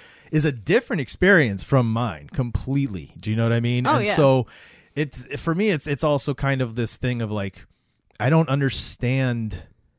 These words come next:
Speaker 1: that innate drive or whatever it is that, that pushes women to be this kind of, like, "We're gonna take care of it. I'm gonna do this," right?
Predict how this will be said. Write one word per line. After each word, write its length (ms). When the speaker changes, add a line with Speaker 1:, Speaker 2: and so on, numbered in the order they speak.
Speaker 1:
that 420
innate 560
drive 460
or 80
whatever 480
it 80
is 280
that, 320
that 180
pushes 640
women 400
to 60
be 260
this 200
kind 300
of, 140
like, 260
"We're 140
gonna 180
take 220
care 200
of 80
it. 160
I'm 160
gonna 140
do 240
this," 240
right? 260